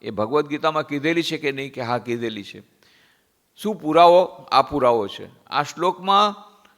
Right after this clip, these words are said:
ચોખ્ખું કીધું છે ભગવાન શ્રી કૃષ્ણે કે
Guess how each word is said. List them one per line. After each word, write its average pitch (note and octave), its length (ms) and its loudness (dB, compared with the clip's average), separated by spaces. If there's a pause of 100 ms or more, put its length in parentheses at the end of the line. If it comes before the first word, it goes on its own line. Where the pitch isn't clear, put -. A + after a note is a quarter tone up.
(160)
ચોખ્ખું F#3+ 360 -2
કીધું G#3+ 260 -2
છે F#3 80 0
ભગવાન D3+ 340 2
શ્રી C#3 160 -8
કૃષ્ણે G2 420 -14 (640)
કે F3 440 0